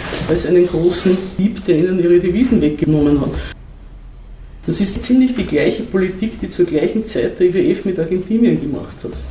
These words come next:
Da haben sie dort das Currency Board eingerichtet und das war aus dem gleichen Grund, um die Inflation einzudämmen. Die Inflation war dann weg, aber irgendwann waren halt dann die Devisenreserven auch weg.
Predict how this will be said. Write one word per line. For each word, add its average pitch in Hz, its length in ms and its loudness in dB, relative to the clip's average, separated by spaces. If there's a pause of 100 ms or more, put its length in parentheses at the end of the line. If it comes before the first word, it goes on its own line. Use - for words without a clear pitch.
(1040)
Da 160 80 -4
haben 156 80 -2
sie 175 80 -6
dort 180 240 2
das 185 160 -6
Currency 190 540 0
Board 190 240 2
eingerichtet 208 720 -2 (1300)
und 175 160 -4
das 175 240 0
war 196 360 -2 (100)
aus - 140 -6
dem 175 140 2
gleichen 180 440 -2
Grund, 226 240 0 (540)
um 185 120 -2
die 180 80 -2
Inflation 175 800 -2 (120)
einzudämmen. 196 760 0 (640)
Die 190 100 -4
Inflation 185 580 0
war 175 100 2
dann 165 260 -2
weg, 180 240 0
aber 185 160 2
irgendwann 185 400 2
waren 180 160 2
halt 175 160 0
dann 185 160 2
die 190 100 -2
Devisenreserven 180 920 0
auch 180 280 -6
weg. 120 200 -4